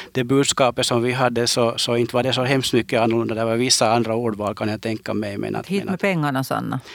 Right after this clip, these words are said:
Speaker 1: Eh, ja, det, det hade vi inte, men att vi, vi, vi, vi förutsatte att vi skulle få ett löneprogram, för det ger möjligheter och förutsättningar för lokala förhandlingar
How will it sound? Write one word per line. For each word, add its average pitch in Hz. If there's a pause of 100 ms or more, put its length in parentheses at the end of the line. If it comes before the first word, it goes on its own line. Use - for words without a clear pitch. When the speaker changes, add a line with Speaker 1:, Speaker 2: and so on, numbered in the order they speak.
(280)
Speaker 1:
Eh, 143
ja, 143
det, 151
det 156
hade 147
vi 139
inte, 135
men 120
att 117
vi, 127
vi, 123
vi, 135 (120)
vi 143
förutsatte 135
att 110
vi 127
skulle -
få 127
ett 117
löneprogram, 120
för 120
det 123
ger 127
möjligheter 123
och 113
förutsättningar 117
för 117
lokala 113
förhandlingar 127